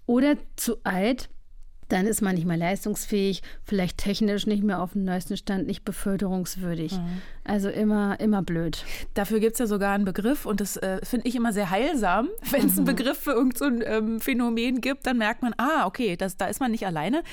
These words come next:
Speaker 2: Und dieser Begriff lautet Gender Ageism oder Never Right Age Bias, also die Voreingenommenheit, dass Frauen eigentlich nie im richtigen Alter für irgendwas sind.
Speaker 1: Das finde ich richtig klug. Entweder zu jung für eine Oma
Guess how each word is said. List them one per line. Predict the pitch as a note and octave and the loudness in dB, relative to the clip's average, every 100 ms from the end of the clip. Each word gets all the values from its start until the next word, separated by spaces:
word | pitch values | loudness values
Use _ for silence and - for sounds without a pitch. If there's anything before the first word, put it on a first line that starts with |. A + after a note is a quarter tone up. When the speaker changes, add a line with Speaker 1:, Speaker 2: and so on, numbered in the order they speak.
| - - | -8 -4
Speaker 2:
Und | |
dieser | A3 A3+ | 0 0
Begriff | A3 A#3 | 0 -2
lautet | A#3 G#3+ A3 F3+ | 0 0 0 -2
Gender | G3+ A#3 D4 - | 0 2 2 0
Ageism | G3 F3+ G#3 F3+ E3+ D#3+ - | -2 0 0 0 0 -4 -4
oder | G3+ F#3+ F3+ F#3 | -2 0 0 0
Never | G3 A3 B3 | 0 2 2
Right | G3+ G#3+ - | 2 0 -2
Age | G3 - - | -4 -4 -4
Bias, | E3+ D#3+ E3 E3+ | -2 -2 -4 -6
also | - F#3 | -4 -4
die | F3+ G3+ | -2 -4
Voreingenommenheit, | - - C4+ D#4+ G#3 G#3+ A3+ G#3+ G#3+ A#3 A#3 C#4 | -4 -2 0 0 0 0 0 0 0 0 -2 -2
dass | A3+ G3+ - - | -4 -6 -8 -10
Frauen | - - F#3 B3+ C#4+ | -10 -4 0 0 0
eigentlich | - A3+ A#3 | -2 -2 0
nie | G#3 G3 G#3 B3 E4+ | 0 2 4 2 0
im | C#4+ B3+ | -2 -2
richtigen | G#3+ B3 - A#3 G3+ | 0 -2 -4 -4 -2
Alter | G3 G#3+ | -2 -2
für | - | -2
irgendwas | B3 C4+ D4 A#3 F3 C3 - | 2 4 4 4 0 -4 -8
sind. | - C#3+ - - | -8 -8 -8 -4
Speaker 1:
Das | G#3+ | 2
finde | B3 A#3 | 4 4
ich | - | 2
richtig | G#3+ B3+ - | -2 -4 -6
klug. | - A#3+ - | -2 -2 0
Entweder | A3 A3+ A3 G#3+ | 0 2 0 0
zu | A3+ | 0
jung | G#3 G3 | 0 0
für | G3+ | -2
eine | F3+ | -2
Oma | B3+ C4+ C4 B3+ B3 | 2 4 4 2 0